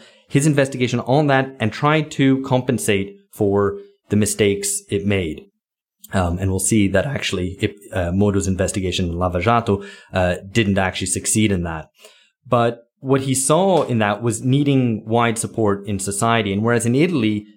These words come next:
the, those investigations in the early nineties had support from across society, in Brazil it was a little bit more limited, and it, it became slightly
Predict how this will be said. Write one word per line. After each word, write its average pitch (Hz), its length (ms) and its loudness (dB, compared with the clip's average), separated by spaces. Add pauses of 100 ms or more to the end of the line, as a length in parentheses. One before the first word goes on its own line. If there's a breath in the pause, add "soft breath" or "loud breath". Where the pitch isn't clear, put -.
(180)
the, 107 380 -2
those 135 260 2
investigations 104 680 0
in 98 100 2
the 101 80 2
early 98 180 0
nineties 104 380 0
had 113 140 -4
support - 280 -2
from 101 120 -2
across 151 320 -2
society, 110 520 -2 (240 loud breath)
in 127 120 -2
Brazil 143 280 2
it 147 40 2
was 131 100 0
a 135 60 2
little 131 200 2
bit 120 120 0
more 117 180 2
limited, 110 380 2
and 101 200 -2
it, 101 140 -4
it 107 140 -12
became 123 720 0 (1160 soft breath)
slightly 139 640 0